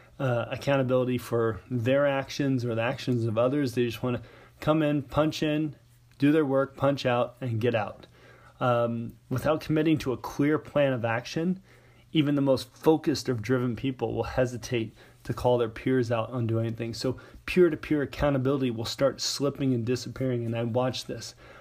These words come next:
I watch this happen on multiple times where, where, uh, things weren't set up right, or, um, you know, things weren't clean,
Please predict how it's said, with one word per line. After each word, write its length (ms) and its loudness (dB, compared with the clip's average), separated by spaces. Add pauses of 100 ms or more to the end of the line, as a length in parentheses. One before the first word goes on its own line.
(120)
I 60 0
watch 220 4
this 160 -6
happen 500 0 (300)
on 140 2
multiple 420 2
times 420 -4
where, 220 0 (380)
where, 320 2 (240)
uh, 300 -2 (140)
things 280 2
weren't 200 0
set 300 0
up 220 -6
right, 340 -6
or, 500 -2 (360)
um, 500 -2 (480)
you 120 -2
know, 260 -4 (960)
things 260 2
weren't 240 2
clean, 580 0